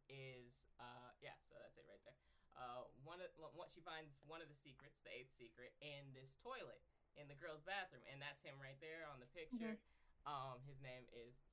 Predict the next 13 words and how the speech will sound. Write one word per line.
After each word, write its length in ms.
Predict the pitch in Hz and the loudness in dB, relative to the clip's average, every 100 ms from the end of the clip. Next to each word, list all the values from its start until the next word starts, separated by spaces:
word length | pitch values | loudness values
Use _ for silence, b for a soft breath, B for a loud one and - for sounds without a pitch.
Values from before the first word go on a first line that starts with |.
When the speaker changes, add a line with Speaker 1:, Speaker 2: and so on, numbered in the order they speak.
| - | 4
Speaker 1:
Hanako, 400 | 185 180 185 170 - - - - - - - - - - - - - | 4 4 2 0 -2 -6 -6 -8 -12 -20 -20 -20 -20 -18 -10 -8 -2
but, 140 | 135 117 | -2 -2
you 60 | 131 | -2
know, 120 | 120 127 | -2 0
everyone 200 | 123 127 | -2 -4
just 80 | 123 | -8
calls 140 | 117 117 | -8 -8
him 60 | 123 | -8
Hanako-kun. 400 | 120 120 120 127 135 - - | -10 -8 -8 -8 -12 -10 0
Uh, 680 | 135 131 127 127 123 123 131 - - - - - - - - - - - - - - - - | 4 6 6 4 2 0 -6 -10 -16 -18 -18 -14 -12 -12 -10 -4 -4 -4 -6 -2 -2 -2 2
and 420 | 151 147 139 135 - - | 4 4 2 -2 -6 -8
he 320 | 135 185 175 | -8 -8 0
basically 880 | 165 170 165 151 160 156 147 143 | 2 2 0 -6 -4 -4 -4 -6